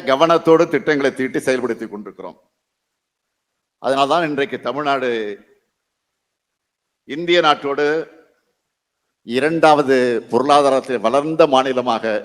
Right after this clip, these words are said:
இன்றைக்கு விளங்கி கொண்டிருக்கிறது. ஆக நம்ம திராவிட மாடல் ஆட்சி பொறுப்பேற்று இந்த ஐந்தாண்டு காலத்துல நாலு வருஷத்தை முடிச்சாச்சு. ஐந்தாம் ஆண்டு தொடங்க போகுது இன்னும் ரெண்டு நாள்ல.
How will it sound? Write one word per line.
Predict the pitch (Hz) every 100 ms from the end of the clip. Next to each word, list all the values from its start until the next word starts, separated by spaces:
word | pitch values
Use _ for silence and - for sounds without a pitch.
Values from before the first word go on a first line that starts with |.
| -
இன்றைக்கு | 117 113 120
விளங்கி | 120 117
கொண்டிருக்கிறது. | 101 92 85 80 - _ _ _ _ _ _ _ _ _ _ -
ஆக | 131 160
நம்ம | 143 127
திராவிட | 123 147 175 175
மாடல் | 165 156 147 135 - - _ _ _ _ _ _ _ _ _ _ _ _ _ -
ஆட்சி | 135 - 160
பொறுப்பேற்று | 123 147 131 139 135 170
இந்த | 139 139
ஐந்தாண்டு | 156 151 143 131
காலத்துல | 147 151 160 160 165 - - _ _ _ _ _ _ _ _ _ _ _ _
நாலு | 120 143 143
வருஷத்தை | 139 - 131
முடிச்சாச்சு. | 131 127 117 - - - _ _ _ _ _ _ _ _ _ _ _ -
ஐந்தாம் | 143 156 147 131
ஆண்டு | 131 139 156 127 85 - -
தொடங்க | 131 139 120
போகுது | 110 95 -
இன்னும் | - 123
ரெண்டு | 113 113
நாள்ல. | 110 101 85